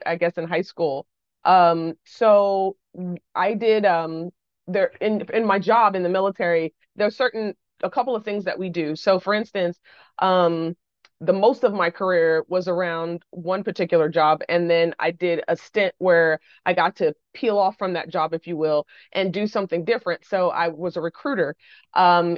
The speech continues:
and we were stationed in Oklahoma City. Um,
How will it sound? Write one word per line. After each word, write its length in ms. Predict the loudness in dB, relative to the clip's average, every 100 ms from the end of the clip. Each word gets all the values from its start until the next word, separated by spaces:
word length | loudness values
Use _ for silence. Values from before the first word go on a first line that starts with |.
| -2
and 220 | 0 0
we 120 | 0
were 80 | -2
stationed 540 | -2 -2 -2 -4 -4
in 220 | -4 -4 -4
Oklahoma 600 | -6 -6 -2 0 0 -2
City. 480 | -2 -2 -2 -4 -8 -20 -20 _
Um, 580 | 2 4 4 2 0 -4